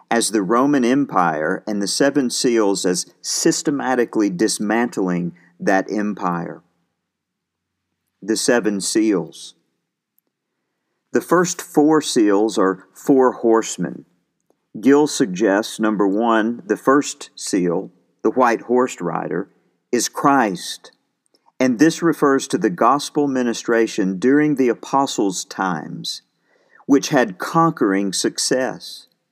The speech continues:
Number two, the red horse rider,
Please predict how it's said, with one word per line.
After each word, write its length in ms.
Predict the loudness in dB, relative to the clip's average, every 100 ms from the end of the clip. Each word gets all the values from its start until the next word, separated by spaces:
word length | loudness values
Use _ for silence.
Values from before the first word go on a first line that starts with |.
| _ _ _ -6
Number 240 | -4 -2
two, 440 | -2 2 2 2 -2 _ -20 -20 _ _ -8
the 180 | -2 0
red 360 | 4 4 4
horse 400 | 2 2 0 0
rider, 500 | -2 0 -2 -4 -6